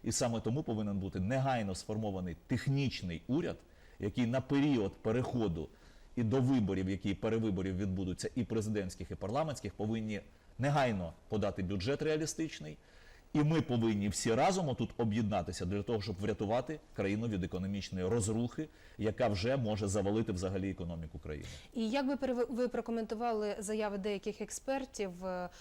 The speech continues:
Speaker 2: про те, що опозиції не було і немає ніякого чіткого плану дій?
Speaker 1: Ну, ви знаєте, якби на сьогодні прислухались хоча б до десятої частки наших економічних пропозицій, а тепер вже і політичних пропозицій, я переконаний,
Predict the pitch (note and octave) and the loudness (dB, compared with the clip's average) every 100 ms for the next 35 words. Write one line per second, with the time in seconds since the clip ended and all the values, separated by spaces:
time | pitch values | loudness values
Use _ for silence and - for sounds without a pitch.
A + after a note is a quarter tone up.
0 | - - G#3 A#3 A3 - G#3 G#3+ G#3+ G#3+ | -20 -10 -6 -2 -2 0 -2 -2 -2 -2
1 | G#3 G#3 G3+ G#3 A3+ B3+ A#3 G#3 G#3 G#3+ | 0 0 -2 -2 0 0 0 -4 -2 -4
2 | G3 G3 F#3 F#3 - - F3+ F3 F3+ E3+ | -4 -6 -6 -8 -10 -12 -12 -10 -10 -8
3 | E3+ D#3 C3+ - - A2 A2+ A#2+ B2 C#3 | -10 -12 -18 -18 -10 -4 0 0 0 0
4 | B2+ G#2 F#2 E2+ F2 A#2+ C#3 D#3+ D3+ C#3+ | 0 -2 -4 -2 0 0 2 0 -2 -2
5 | A2+ F#2+ C#2+ C#2 B1 - - - A#2+ - | -2 -2 -2 -6 -12 -18 -20 -4 -2 0
6 | E3 - C#3+ C3+ - A#2+ D3+ A#2 A2 A2 | 0 2 0 0 -2 -2 0 0 2 2
7 | B2 - E3 E3 - D3+ C#3+ C#3 - - | 2 2 2 0 0 0 2 0 -4 -2
8 | A#2 E2 - - D#2 D2 G2+ A#2 A#2+ A#2 | 2 2 -2 -10 -8 -4 -4 -4 -4 -4
9 | A#2 A2+ G2+ F2+ G2 F#2+ G#2 F#2+ G2 G#2+ | -2 -2 -2 -4 -8 -10 -8 -8 -6 -8
10 | G#2 - G#2+ - G2 F#2+ A2+ F#2+ G2 F#2+ | -8 -12 -12 -8 -6 0 0 0 -2 -2
11 | G2 G2 D3 - F#2 - E2+ - D#2 B1+ | -2 -2 -4 -6 -10 -10 -10 -8 -10 -10
12 | - G#2 - A2+ A#2+ - F2 D#2 C#2+ - | -4 -4 0 0 0 -2 -4 -4 -8 -12